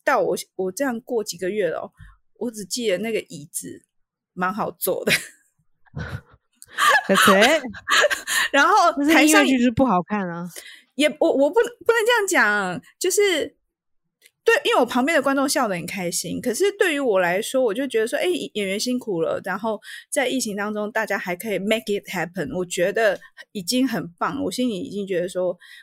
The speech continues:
Speaker 1: 哇，终于至少还是有一个团队他可以推出自己的作品，因为大部分的团队就是都惨淡经营啊，或者就是暂时休兵啊，但是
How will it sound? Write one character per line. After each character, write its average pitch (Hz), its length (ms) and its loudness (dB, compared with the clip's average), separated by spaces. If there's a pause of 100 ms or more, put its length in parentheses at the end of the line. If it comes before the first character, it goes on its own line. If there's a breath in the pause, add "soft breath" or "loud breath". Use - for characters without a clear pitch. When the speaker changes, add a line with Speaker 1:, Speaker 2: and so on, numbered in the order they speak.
Speaker 1:
哇， 196 300 -2
终 254 360 0
于 175 240 -2
至 277 160 -2
少 170 160 0
还 190 160 -4
是 285 120 -2
有 180 120 2
一 202 60 -2
个 214 100 2
团 175 320 -8
队 196 180 0
他 196 320 -4 (200 loud breath)
可 233 120 -2
以 202 60 0
推 202 180 -4
出 214 240 -4
自 240 140 -4
己 175 100 -4
的 156 120 -2
作 170 200 -2
品， 175 140 -8
因 254 60 0
为 294 40 -2
大 269 200 2
部 285 80 -2
分 269 100 0
的 240 80 -2
团 214 220 -4
队 240 280 2 (1200 soft breath)
就 269 160 0
是 262 240 -2 (140)
都 254 220 4 (180)
惨 175 240 -4
淡 226 160 0
经 220 180 -4
营 185 220 -4
啊， 175 100 -2
或 226 140 0
者 226 80 -2
就 240 80 -2
是 233 100 -2
暂 208 220 0
时 170 100 -2
休 180 220 -2
兵 175 300 -10
啊， 175 200 -10 (400 soft breath)
但 269 160 0
是 247 160 -4